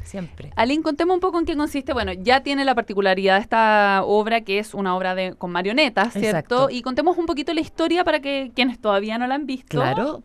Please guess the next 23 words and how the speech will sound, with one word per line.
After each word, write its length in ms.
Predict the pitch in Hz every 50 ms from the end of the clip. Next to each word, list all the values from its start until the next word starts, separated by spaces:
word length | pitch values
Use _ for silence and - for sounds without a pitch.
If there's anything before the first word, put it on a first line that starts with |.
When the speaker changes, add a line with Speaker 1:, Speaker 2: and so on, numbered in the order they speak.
| -
Speaker 2:
puedan 220 | 170 - 185 180 180
hacerse 120 | 175 175
Speaker 1:
vayan. 100 | 202 247
Speaker 2:
una 100 | 254 226
idea. 260 | 196 165 - - - - - - - - - - - -
Speaker 1:
Es, 280 | - 269 254 - - - - -
está 280 | - 269 254 - 320 330
basada 420 | 349 330 - - 302 262 254 262
en 120 | 277 269
un 80 | 262 -
cuento, 840 | - - 254 247 247 254 254 - 269 269 262 262 254 254 247 233 - -
eh, 640 | - 175 175 170 165 160 156 151 147 147 143 151 - 73 71 73 73 78 76 - - - - _ _ - - _ - - _ - - - _ _ _
fundamental 720 | - 226 220 196 190 190 185 185 - - 269 285 285 262
de, 240 | 226 233 226 226 208
de, 560 | 175 190 185 185 175 170 170 165 165 165 165
de 100 | 165 185
Nicolai 380 | 180 180 170 - 185 185 185 190
Gogol, 340 | 196 226 226 254 247 233 214
que 80 | 240
es 80 | 220 202
El 80 | 196 -
Capote, 420 | - 226 226 196 165 - - 208
Speaker 2:
Ujú. 200 | 220 233 247 285